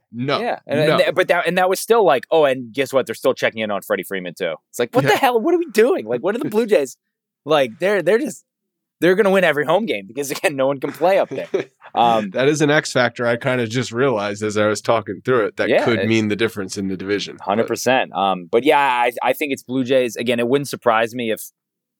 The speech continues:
Speaker 2: I thought the Red Sox were gonna be awful last year too. And obviously they surprised a lot of people. Um, uh, it wouldn't surprise me if any of those teams finish in any of, any of the orders. But I, I think,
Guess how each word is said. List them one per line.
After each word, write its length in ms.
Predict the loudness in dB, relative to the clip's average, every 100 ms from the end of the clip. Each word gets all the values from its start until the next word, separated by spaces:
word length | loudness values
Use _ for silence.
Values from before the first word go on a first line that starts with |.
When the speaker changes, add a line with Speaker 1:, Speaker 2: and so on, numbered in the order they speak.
| _ _ -2
Speaker 2:
I 80 |
thought 180 | 2 0
the 60 | 2
Red 160 | 0
Sox 220 | 2 -2 _
were 160 | -12
gonna 40 | -10
be 200 | -12 -16 _ _ 0
awful 360 | 0 0 -2 -2
last 260 | -2 -4
year 140 | -8 -6
too. 260 | -2 -2 -4 _
And 140 | -8 -4
obviously 380 | -4 -4 -4
they 120 | 0 0
surprised 400 | 0 0 0 2
a 40 |
lot 160 | 0 -2
of 40 |
people. 460 | -6 -2 0 0 0
Um, 380 | 0 0 -4 _ _ _ _ _ -8
uh, 100 | -6 -4
it 80 | 0
wouldn't 260 | 2 0 -2
surprise 380 | -2 2 2 -2
me 100 | -6
if 80 |
any 160 | -4 -2
of 80 | -2
those 140 | -2
teams 280 | -6 -8 -8
finish 240 | -8 -8 -4
in 80 | -4
any 220 | -2 -2
of, 120 | -4 -6
any 300 | -6 -2 -2
of 100 | -2
the 100 | 0
orders. 380 | 0 0 -6 -2
But 180 | 0 2
I, 300 | 0 2 0
I 40 |
think, 320 | 0 -2 -2